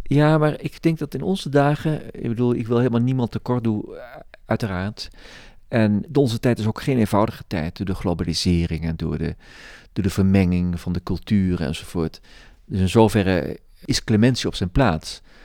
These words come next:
Maar, eh, als ik een boodschap zou mogen meegeven voor het aanstaande nieuwe jaar, is dat wel, laten we toch wat bescheiden zijn. Laten we toch genieten van nederigheid. Laten we toch, laten we toch weten dat we,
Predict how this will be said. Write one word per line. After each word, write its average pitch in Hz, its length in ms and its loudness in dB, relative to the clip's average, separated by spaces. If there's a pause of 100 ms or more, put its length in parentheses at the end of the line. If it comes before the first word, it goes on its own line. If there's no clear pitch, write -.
(560)
Maar, 95 440 4
eh, 92 260 -2
als 92 180 -4
ik 92 60 -8
een 95 80 -2
boodschap 107 320 4
zou 90 120 0
mogen 87 220 0
meegeven 90 600 0
voor 82 320 -2
het - 300 -6
aanstaande 87 500 -2
nieuwe 85 200 0
jaar, 87 420 0
is 107 100 -4
dat 92 140 0
wel, 80 280 -2 (320)
laten 95 300 -6
we 87 60 -8
toch 95 120 -8
wat 82 140 -8
bescheiden 113 540 -2
zijn. 80 420 -8 (300)
Laten 117 220 2
we 107 60 2
toch - 180 0
genieten 123 320 4
van 101 160 2
nederigheid. 95 880 -2 (500)
Laten 110 240 2
we 98 60 2
toch, - 200 -2 (160)
laten 113 220 0
we 104 60 -2
toch 95 180 -2
weten 113 320 4
dat 98 160 -2
we, 92 240 0